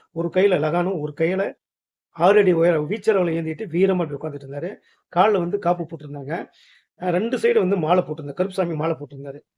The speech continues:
நல்லா தக தக தக தகன்னு வெள்ளை உருவத்துல அப்படி மின்னுட்டு வீரமா உட்கார்ந்திருந்தாரு. கருப்புசாமி கோயிலுக்கு கீழே வந்து அந்த கருப்பு உட்கார்ந்திருக்க அந்த குதிரைக்கு கீழே சின்ன கருப்பு, பெரிய கருப்புன்னு சொல்லி காவல் தெய்வங்கள் ரெண்டு பேர் இருந்தாரு.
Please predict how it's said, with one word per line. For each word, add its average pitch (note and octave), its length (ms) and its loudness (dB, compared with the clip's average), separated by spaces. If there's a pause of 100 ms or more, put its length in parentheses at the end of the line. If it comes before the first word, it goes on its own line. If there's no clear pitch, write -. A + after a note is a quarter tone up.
(240)
நல்லா G#3 200 0
தக G#3 260 -4
தக F3 200 -2
தக D#3+ 100 -8
தகன்னு G3+ 300 -6
வெள்ளை F#3+ 300 -2
உருவத்துல E3 300 -4
அப்படி D#3 140 -6
மின்னுட்டு E3 440 -6
வீரமா F3 360 0
உட்கார்ந்திருந்தாரு. C#3+ 540 -10 (540)
கருப்புசாமி A#3 480 2 (220)
கோயிலுக்கு G3+ 420 4
கீழே B3 320 4
வந்து D#3+ 180 -4
அந்த F3 160 -4
கருப்பு A3 280 -2
உட்கார்ந்திருக்க D#3+ 360 -4
அந்த D3 100 -10
குதிரைக்கு F3 360 -2
கீழே D3 320 -6 (520)
சின்ன A#3+ 240 -2
கருப்பு, G3+ 280 0
பெரிய F3+ 240 0
கருப்புன்னு E3 380 -6
சொல்லி D#3+ 240 -8
காவல் F#3 320 0
தெய்வங்கள் D#3+ 260 -4
ரெண்டு C#3+ 140 -6
பேர் C#3+ 100 -12
இருந்தாரு. D3 240 -16